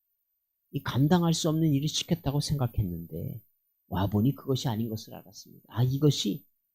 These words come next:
감독관들이 시킨 것이 아니라 왕에게서 나온 것이구나. 이것을 이 백-, 이 기록원들이 알게 된 것입니다.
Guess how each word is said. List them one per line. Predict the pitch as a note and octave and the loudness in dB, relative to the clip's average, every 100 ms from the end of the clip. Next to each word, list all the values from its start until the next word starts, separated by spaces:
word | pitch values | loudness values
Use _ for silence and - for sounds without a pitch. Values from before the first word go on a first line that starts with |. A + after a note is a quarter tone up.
| _ _ _ | _ _ _
감독관들이 | A#2 A#2 C#3+ E3 E3+ E3 D#3+ D#3 | 0 6 8 6 2 0 2 0
시킨 | E3 - - C#3+ | -4 -10 -8 -6
것이 | C3+ - | -6 -6
아니라 | C3 A2+ A#2+ F3 A2+ _ _ _ _ | -4 -4 -4 -6 -8 _ _ _ _
왕에게서 | - G2 A#2+ D#3+ D#3+ C#3+ - | -4 2 6 6 4 0 -4
나온 | C#3 B2+ C3+ | -4 -2 -2
것이구나. | B2 - - A2+ B2+ D#3 B2+ A#2 | -6 -10 -10 -6 -4 -6 -8 -8
이것을 | A#2+ A#2 - B2+ E3+ - _ _ _ | -2 -2 0 -2 -4 -8 _ _ _
이 | E3 F#3+ | -6 -2
백-, | C3 A#2+ - | 0 -2 -6
이 | C3+ F3 C#3+ - _ _ | -2 0 0 -2 _ _
기록원들이 | - D3+ C#3 G2 E2 E2+ D3 E3 _ _ | -2 2 4 4 0 0 0 0 _ _
알게 | - - F#2 A2+ G#2 | -8 2 4 6 4
된 | G2 | 2
것입니다. | F2+ A2 - - - C3 | 0 -4 -6 -10 -8 -8